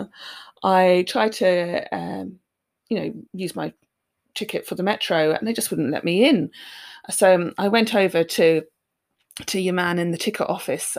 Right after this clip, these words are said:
and, you know, practicing my French, um, <laughs> I said to him, I said, "Oh, I've, you know, been using this ticket all day and I just can't,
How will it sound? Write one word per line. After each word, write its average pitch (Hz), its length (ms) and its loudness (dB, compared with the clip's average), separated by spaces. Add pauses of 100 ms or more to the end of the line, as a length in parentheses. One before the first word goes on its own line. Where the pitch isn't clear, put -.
and, 156 400 -8
you 156 80 -6
know, 127 140 -6 (160)
practicing 180 420 -6
my 170 280 0 (300)
French, 175 340 -2 (440)
um, 185 260 4 (240)
<laughs> - 320 -12
I - 40 2
said 214 240 0
to 208 100 0
him, 180 120 -2
I 202 40 -2
said, 220 200 -4
"Oh, 277 140 0
I've, 254 160 -2 (140)
you 247 180 -6 (420)
know, 220 160 -2
been 220 160 2
using 262 240 4
this 214 180 0
ticket 233 280 -6
all 226 140 0
day - 440 -4 (400)
and 208 380 2
I 226 80 0
just 233 200 -2
can't, 226 400 2